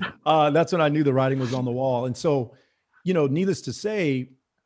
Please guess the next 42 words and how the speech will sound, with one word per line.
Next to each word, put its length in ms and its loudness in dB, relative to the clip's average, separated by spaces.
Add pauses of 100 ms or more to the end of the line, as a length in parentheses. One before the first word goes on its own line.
(520)
I 100 -2
needed 460 0
to 200 -4
reshape 600 -6
my 200 -6
identity. 520 -6
I 60 -6
needed 300 -6
to 60 -8
figure 360 -6
out 160 -8
what 160 -10
was 180 -10
next 300 -6
for 160 -10
me. 260 -4
And 100 -6
there 80 -6
were 100 -6
a 80 -8
lot 200 -6
of 100 -6
things 220 -6
that 100 -10
went 160 -8
into 260 -6
that. 260 -12
But 260 -12
to 80 -20
tie 220 -4
it 100 -12
back 220 -6
to 100 -12
your 80 -6
question 400 -8
about 220 -8
how 80 -4
I 80 -4
ended 160 -6
up 100 -14
in 80 -12
Estonia, 680 -10